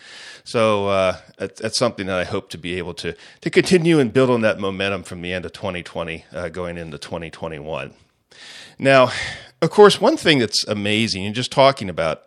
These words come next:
a look back on twenty twenty, is how much the world's changed, uh, in just the past twelve months. You know, twelve months ago, you and I were sitting here. Probably n-, none of us had heard the term,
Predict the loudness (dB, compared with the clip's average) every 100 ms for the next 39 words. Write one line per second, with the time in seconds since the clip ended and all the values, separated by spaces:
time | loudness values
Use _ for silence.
0 | -6 -4 -4 0 0 -2 -10 -10 -12 -12
1 | -10 -6 -4 -4 -4 -8 -4 -2 -2 -6
2 | -12 -12 -14 -18 _ _ _ _ _ -4
3 | 0 2 0 -2 -2 -2 2 2 2 -2
4 | -2 -2 -4 -4 -10 _ _ _ -20 -20
5 | _ -10 -8 6 8 8 6 2 0 4
6 | 6 8 6 2 2 2 4 4 2 0
7 | -2 0 -2 2 4 6 4 0 -2 2
8 | 2 4 2 -2 -2 -2 -2 -6 -10 -4
9 | 0 0 0 -6 -12 -8 -6 -4 -6 -10